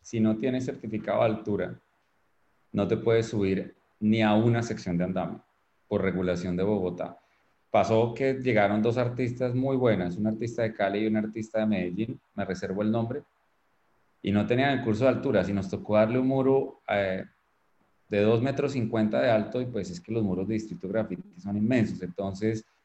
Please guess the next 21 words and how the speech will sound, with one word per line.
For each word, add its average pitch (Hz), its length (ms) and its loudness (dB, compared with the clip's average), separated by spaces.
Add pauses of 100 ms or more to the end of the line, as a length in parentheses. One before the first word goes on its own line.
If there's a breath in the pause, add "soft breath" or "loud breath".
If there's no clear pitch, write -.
(320)
se 117 160 0
pierde 117 300 4
también 123 240 2
una 107 100 4
oportunidad. 113 760 -2
Esto 110 180 -8
es 110 120 -4
una 117 580 -4
capacitación 98 600 -2
que 101 120 -6
se 113 80 -2
hace 110 200 -2
año 107 240 2
a 107 100 2
año, 107 300 -2 (140)
pero 98 200 -4
cada 98 200 0
vez 101 100 -2
es 107 60 -4
más 107 200 0
fácil 110 360 0